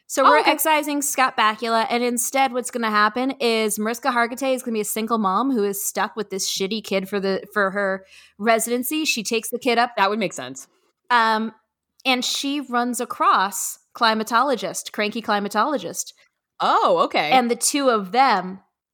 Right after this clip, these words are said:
Speaker 2: I kind of love the pair of Mariska Hargitay and Dave
Speaker 1: That's what I'm
Speaker 2: Bautista.
Speaker 1: saying. And the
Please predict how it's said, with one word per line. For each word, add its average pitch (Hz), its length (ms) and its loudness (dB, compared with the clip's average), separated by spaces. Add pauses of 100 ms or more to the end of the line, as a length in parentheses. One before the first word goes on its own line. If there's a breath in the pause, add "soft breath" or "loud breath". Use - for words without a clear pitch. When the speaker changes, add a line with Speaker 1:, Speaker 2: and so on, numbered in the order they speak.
(120)
Speaker 2:
I 226 100 2
kind 320 200 0
of 233 140 0
love 202 180 2
the 202 80 -2
pair 196 220 -2
of 160 100 -4
Mariska 160 320 -6
Hargitay 147 360 -6
and 139 80 -8
Dave 135 100 -2
Speaker 1:
That's 139 280 2
what 247 80 0
I'm 233 100 4
Speaker 2:
Bautista. 185 160 4
Speaker 1:
saying. 233 440 0
And 226 220 0
the 240 80 -2